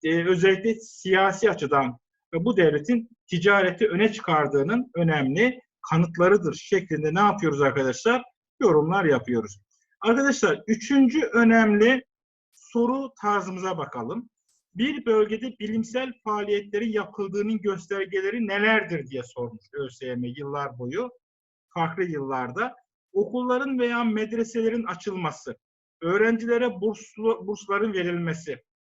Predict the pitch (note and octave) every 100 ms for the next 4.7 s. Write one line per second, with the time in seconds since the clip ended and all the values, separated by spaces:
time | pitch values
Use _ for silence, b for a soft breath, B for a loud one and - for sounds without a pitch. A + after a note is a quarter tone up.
0 | _ F#3 G3+ G3+ A#3 A#3+ - F#3 F#3 F3+
1 | F3 - E3+ D#3 - _ _ _ F3 G#3+
2 | A#3 G#3 G3+ G#3 - G#3 A#3 G#3+ G3+ G3+
3 | G#3+ E3 F3+ G3+ G3+ F#3+ G3+ G#3+ - -
4 | E3 E3 E3 E3 - E3 -